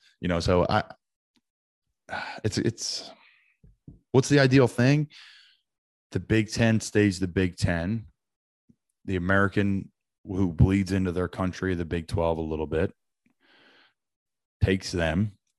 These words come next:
And now literally the American has from Philad-, well, really from, let's see, what's the northernmost? From Philadelphia, down the coast to Florida, across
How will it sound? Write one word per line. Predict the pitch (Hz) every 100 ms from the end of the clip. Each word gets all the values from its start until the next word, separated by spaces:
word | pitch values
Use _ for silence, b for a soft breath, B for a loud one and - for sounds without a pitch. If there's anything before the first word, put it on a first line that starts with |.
| _ _
And | 95
now | 95 98
literally | 87 101 101 87
the | 85 87
American | 85 90 92 -
has | 82 87 85
from | - - 85 80 80 _ _ _ -
Philad-, | 101 98 87 -
well, | 92 85
really | 92 98 92
from, | - 92 87 90
let's | 90 -
see, | 87
what's | 87 -
the |
northernmost? | 85 85 82 80 78 - B B B B _
From | - 95
Philadelphia, | - 117 110 104 95 98 - 87 82 90 - -
down | 95 107
the | 110
coast | 98 - 92 90 -
to | 92
Florida, | - 85 85 85 87 87 -
across | 90 - - 92 95 95 90 - -